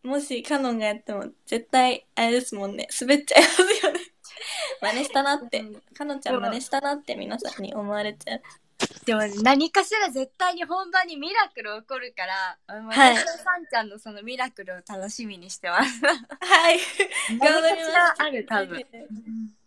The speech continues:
Speaker 1: ミラクルを起こせるように頑張ります。
Speaker 2: 頑張ろう。
Speaker 1: 頑張ります。<laughs> はい。では、お便り皆さんありがとうございます。
Speaker 2: ありがとうございます。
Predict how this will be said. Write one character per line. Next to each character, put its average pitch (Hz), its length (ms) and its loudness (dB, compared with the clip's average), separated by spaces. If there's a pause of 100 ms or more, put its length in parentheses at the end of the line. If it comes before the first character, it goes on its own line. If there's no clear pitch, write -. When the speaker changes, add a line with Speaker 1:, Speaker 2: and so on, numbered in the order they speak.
(160)
Speaker 1:
ミ 226 120 -12
ラ 220 100 -10
ク 226 140 -16
ル 208 180 -8
を 202 40 -10
起 202 60 -16
こ 220 80 -10
せ 233 160 -8
る 220 60 -6
よ 202 100 -4
う - 20 -4
に 202 120 -6
頑 214 220 -2
張 220 100 -2
り 220 80 -2
ま 220 200 -4
す。 - 260 -18
Speaker 2:
頑 139 120 -16
張 - 100 0
ろ 480 360 0
う。 - 60 -12 (500)
Speaker 1:
頑 - 140 -2
張 440 100 4
り 523 80 6 (220)
ま - 40 -8
す。 - 280 -8 (500)
<laughs> - 540 -10
は 240 220 -2
い。 - 180 -8 (180)
で 220 100 -6
は、 208 320 -4 (300)
お 233 60 -10
便 220 340 -4
り 202 140 -8
皆 202 240 -8
さ - 240 -10
ん - 80 -10
あ 208 80 -4
り 226 100 0
が 226 140 2
と 226 140 -10
う - 20 -8
ご 214 100 -8
ざ 240 140 -4
い 247 40 -6
ま 254 240 -4
す。 - 320 -14
Speaker 2:
あ - 60 -12
り 208 60 -4
が 208 80 0
と 208 40 -2
う - 40 -4
ご 214 60 -20
ざ 214 140 0
い 233 60 -4
ま 311 240 2
す。 - 100 -20